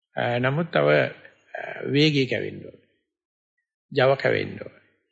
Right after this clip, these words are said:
එකම දේ බොහෝ වාරයක් කරන්න ඕනේ. එතකොට භාවනාවෙන්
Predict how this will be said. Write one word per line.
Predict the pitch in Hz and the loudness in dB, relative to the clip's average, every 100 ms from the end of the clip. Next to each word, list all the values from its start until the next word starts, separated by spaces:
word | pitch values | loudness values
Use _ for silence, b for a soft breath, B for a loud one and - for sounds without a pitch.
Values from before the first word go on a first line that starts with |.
| _ _ | _ _
එකම | 123 - 165 | -6 0 0
දේ | 160 160 | 4 4
බොහෝ | 175 151 151 156 | 4 4 4 6
වාරයක් | 143 135 131 | 4 4 2
කරන්න | - 131 120 | 0 -10 -8
ඕනේ. | 139 175 | -6 -2
එතකොට | 156 147 143 - 254 _ | 0 0 -2 -4 -14 _
භාවනාවෙන් | 147 143 147 135 151 | -4 0 0 0 -2